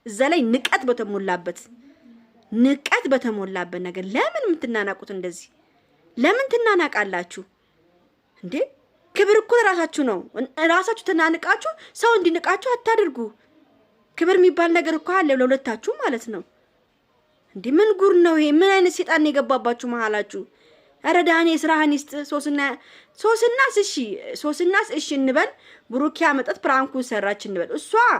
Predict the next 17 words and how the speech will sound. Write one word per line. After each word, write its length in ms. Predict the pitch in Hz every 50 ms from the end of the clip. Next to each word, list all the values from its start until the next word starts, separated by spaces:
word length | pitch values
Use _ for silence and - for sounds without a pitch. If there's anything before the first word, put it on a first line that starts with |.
| - _ _ _ _ _ _ _ _ _ _ _ _ _ _ _ _ _ _ _ _ _ _ _ -
ተንኮል 340 | 285 311 330 - 359 339 302
አስባ 260 | 269 349 - - 277
የመጣች 320 | 254 240 220 220 - 220 -
ሴት 180 | - 233 214 202
ነች። 220 | 175 156 - - - - _ _ _ _ _ _ _ _ _ _ _ _ _ _ _ -
ብሩኬ 240 | 214 277 320 320 - 381 415
ደግሞ 200 | 427 453 480 453
አልገባውም። 600 | 381 277 262 247 269 262 220 196 208 185 165 156 - _ _ _ _ _ -
ስለዚህ 420 | - 370 370 381 415 370 339 359
አሁን 200 | 339 381 381 349
እኔ 120 | 349 349 339
ብሩኬ 320 | 254 247 311 339 359 349 320
የምመክርህ፣ 720 | 320 302 277 277 277 277 277 277 277 277 - 277 269 311 392 403 - _ _ _ _ _ _ _ _ _ -
በእህትነት 760 | 247 285 285 - 339 392 381 381 349 339 302 277 269 254 254
መንገድ 380 | 247 269 277 277 247 240 240 208
የምመክርህ፣ 640 | 233 254 277 277 285 277 277 - 233 240 277 359 494 494 - _ _ - _ _ _ _ _ _ -
ተው፣ 300 | - 330 349 359 370